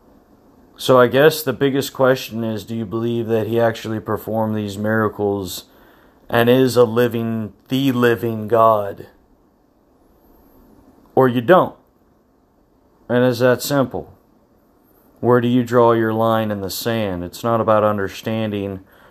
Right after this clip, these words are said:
what it is now, what it is to come, but what it has been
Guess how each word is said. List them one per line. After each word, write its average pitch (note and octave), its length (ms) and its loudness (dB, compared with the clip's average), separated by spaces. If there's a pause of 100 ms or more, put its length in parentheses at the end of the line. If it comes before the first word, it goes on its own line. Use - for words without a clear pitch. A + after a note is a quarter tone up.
what A2 200 4
it G#2 120 2
is G#2 560 -2 (1800)
now, G#2 840 2 (720)
what A#2 180 2
it A#2 140 2
is A#2 260 2
to A2 140 -8
come, F2+ 640 -6 (1900)
but A2+ 160 4
what A#2 220 4
it A2 160 2
has A#2+ 520 0
been F2+ 500 -10